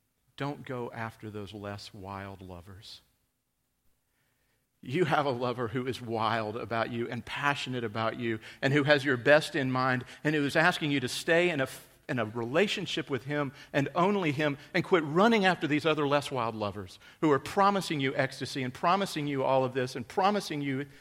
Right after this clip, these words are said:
and promising you. And I know, if you're honest, have they ever delivered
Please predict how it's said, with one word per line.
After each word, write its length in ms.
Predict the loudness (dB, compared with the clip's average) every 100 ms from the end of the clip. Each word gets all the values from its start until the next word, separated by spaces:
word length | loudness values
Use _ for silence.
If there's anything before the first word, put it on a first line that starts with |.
| -4
and 140 | -4 -2
promising 540 | 2 2 2 -2 -2
you. 220 | 0 -2 -6 -10 -2
And 140 | 0
I 100 | 0 0
know, 240 | 2 2
if 160 | 2 0
you're 120 | 0
honest, 340 | 2 2 0 -8 -4
have 340 | 4 4 4
they 180 | 2 2
ever 300 | 2 0 0
delivered 580 | -4 -4 -2 -4 -6